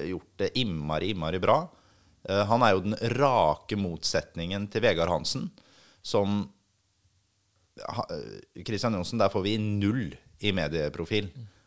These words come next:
Han, eh, har vel ikke gjort en interessant uttalelse de siste ti åra. Det er, da har du kun en som er faglig sterk, får masse ut av spillematerialet, men du får null opp mot,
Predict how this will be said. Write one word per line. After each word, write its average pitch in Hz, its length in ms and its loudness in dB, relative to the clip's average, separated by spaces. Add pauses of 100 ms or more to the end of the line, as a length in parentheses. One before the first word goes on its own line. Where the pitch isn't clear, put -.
(120)
Han, 98 460 4
eh, 95 600 -2
har 101 120 4
vel 87 140 -2
ikke 101 140 -4
gjort 87 180 -6
en 87 80 -2
interessant 85 480 -4
uttalelse 80 580 -2
de 87 80 -4
siste 87 280 -8
ti 82 240 -8
åra. 78 340 0 (640)
Det 104 80 4
er, 92 400 4
da 90 200 4
har 95 120 0
du 101 160 0
kun 107 580 -2 (600)
en 87 240 0
som 95 180 -2
er 85 240 0
faglig 90 400 4
sterk, 98 400 4
får 92 160 -2
masse - 420 0
ut - 380 -10
av 87 240 2
spillematerialet, 82 920 -2
men 98 260 0 (360)
du 98 100 -2
får 101 300 -2
null 95 440 0
opp - 340 -8
mot, 85 320 -6